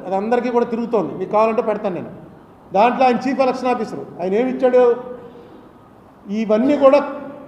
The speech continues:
కౌంటింగ్ అయిన పది రోజుల్లో మొత్తం డిస్ట్రాయ్ చేయమన్నారు. అప్పుడే ఇరవై రోజులు అయింది, ఇరవై ఆరో తారీఖున ఇచ్చాడు ఆయన. అప్పుడే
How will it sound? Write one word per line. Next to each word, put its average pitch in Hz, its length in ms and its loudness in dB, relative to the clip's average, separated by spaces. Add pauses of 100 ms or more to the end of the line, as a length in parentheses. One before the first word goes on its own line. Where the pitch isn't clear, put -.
(120)
కౌంటింగ్ 277 460 4
అయిన 277 140 4
పది 240 260 2
రోజుల్లో 285 460 8
మొత్తం 262 540 -2
డిస్ట్రాయ్ 262 360 2
చేయమన్నారు. 247 680 2 (1080)
అప్పుడే 269 320 8
ఇరవై 254 200 10
రోజులు 269 280 6
అయింది, 254 380 4
ఇరవై 233 180 4
ఆరో 262 180 6
తారీఖున 254 300 0
ఇచ్చాడు 226 240 0
ఆయన. 147 140 -2 (1120)
అప్పుడే 294 540 6